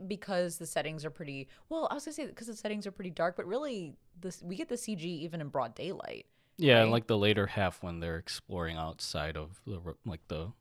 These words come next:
Speaker 2: Republic's district or whatever.
Speaker 1: I think maybe it's because there's less action sequences
Speaker 2: Mm-hmm.
Speaker 1: where the C G, um, juggernauts are, like, bouncing all over the place.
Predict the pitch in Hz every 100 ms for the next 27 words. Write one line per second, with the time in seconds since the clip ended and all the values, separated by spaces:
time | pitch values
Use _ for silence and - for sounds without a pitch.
0 | _ - 90 92 82 82 - 82 - 85
1 | 78 80 80 85 87 _ - 240 302 370
2 | 339 262 240 240 247 247 233 208 - 233
3 | - 214 180 185 165 156 151 147 160 -
4 | - - - 156 135 - 143 127 - 123
5 | - - - - - - 113 101 180 170
6 | 180 165 156 151 160 - - 165 139 147
7 | 143 143 127 - 135 127 113 117 143 147
8 | _ _ - 165 151 131 120 - - 151
9 | 135 131 127 - _ 165 135 - 165 131
10 | 123 127 139 151 - 185 190